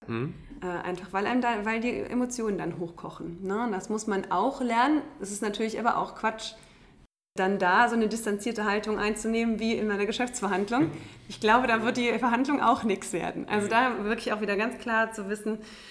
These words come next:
Speaker 2: mit wem spreche ich da, was ist das Ziel?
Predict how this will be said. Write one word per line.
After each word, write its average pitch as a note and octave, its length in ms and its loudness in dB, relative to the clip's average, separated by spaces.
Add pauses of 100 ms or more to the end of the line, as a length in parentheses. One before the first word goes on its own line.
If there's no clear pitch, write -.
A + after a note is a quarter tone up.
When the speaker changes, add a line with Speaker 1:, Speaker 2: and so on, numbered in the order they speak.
(360)
Speaker 2:
mit G3+ 220 -2
wem F#3 140 2
spreche C#4 360 0
ich - 120 -4
da, C4+ 200 6
was A#3 160 0
ist - 120 -10
das F3 260 -4
Ziel? C#4 440 4